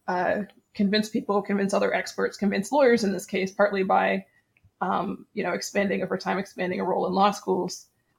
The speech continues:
that thinking about antitrust, for example, in terms of, uh, consumer welfare and in terms of consumer welfare being, uh, the core goal and what you're trying to achieve by having antitrust policy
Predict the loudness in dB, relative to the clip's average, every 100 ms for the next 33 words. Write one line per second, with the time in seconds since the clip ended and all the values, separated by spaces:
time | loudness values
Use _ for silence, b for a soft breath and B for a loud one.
0 | _ 0 2 2 -2 _ _ 0 2 4
1 | 2 2 4 2 2 6 6 6 0 0
2 | -2 0 0 0 -2 -2 -2 0 0 -2
3 | -2 0 -2 -6 _ -4 -2 -2 -2 -4
4 | 0 0 2 2 2 4 4 2 0 -2
5 | -4 -2 -2 0 2 2 2 0 0 0
6 | 0 0 0 -2 -6 _ _ _ _ 0
7 | 2 2 0 -4 _ _ _ _ -4 -4
8 | 2 4 6 4 4 2 0 -2 -2 -2
9 | -2 -2 -2 -4 -4 -6 -12 _ _ _
10 | -4 0 2 0 -2 0 4 4 4 0
11 | -2 -4 -4 -4 -2 -2 -4 -4 -6